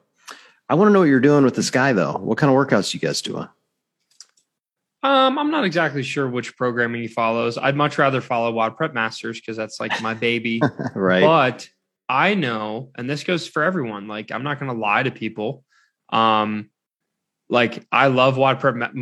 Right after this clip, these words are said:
Speaker 2: Masters probably more than any program I followed, and that's just a testament to C J. But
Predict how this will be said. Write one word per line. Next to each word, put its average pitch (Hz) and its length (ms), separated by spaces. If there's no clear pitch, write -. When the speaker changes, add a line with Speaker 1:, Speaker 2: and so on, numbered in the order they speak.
Speaker 2:
Masters 127 600
probably 151 280
more 139 180
than 127 120
any 123 140
program 117 360
I 107 100
followed, 110 380
and 110 120
that's 113 160
just 107 160
a 113 60
testament 113 480
to 110 80
C 117 240
J. 104 380
But 123 480